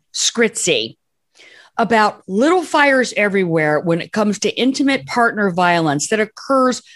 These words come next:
literally, according to these two women who are amazing, it occurs everywhere, from communities of wealth to financially stressed neighborhoods. There is love and murder in suburbia, murder in the inner city, in the barrio,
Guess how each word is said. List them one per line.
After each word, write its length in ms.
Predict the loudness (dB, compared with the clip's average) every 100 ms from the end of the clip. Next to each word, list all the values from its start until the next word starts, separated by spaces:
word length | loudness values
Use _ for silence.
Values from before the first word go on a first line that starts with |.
| _
literally, 840 | 0 2 4 2 2 2 2 0 -6 -20 _ _
according 480 | -2 -2 0 2 2
to 120 | 0
these 260 | 0 0 -2
two 200 | -2 0
women 360 | 2 2 2 2
who 140 | 2
are 180 | 2 2
amazing, 880 | 0 0 2 2 2 2 0 0 -4 _ _ _
it 80 | 0
occurs 460 | 0 0 0 2
everywhere, 600 | 2 2 0 0 0 -2 -8 -18 -4
from 180 | -2
communities 560 | 0 0 2 2 0 0
of 160 | -2 -2
wealth 520 | 0 2 2 -2 -8 _ _
to 100 | -4
financially 640 | 0 0 2 0 -2 -2
stressed 460 | -2 0 -2 0
neighborhoods. 680 | 0 0 0 0 0 0 -4 -14 -20 -2
There 120 | 0
is 140 | 0 0
love 400 | 0 2 2 -2
and 180 | -2 2
murder 260 | 2 2 2
in 200 | -2 -4
suburbia, 720 | -4 0 0 2 2 2 0 -6 _ _
murder 340 | 2 2 2
in 80 | 2
the 160 | 2 2
inner 200 | 0 0
city, 480 | 0 0 2 2 2
in 180 | 0
the 80 | -2
barrio, 640 | 2 2 4 4 4 2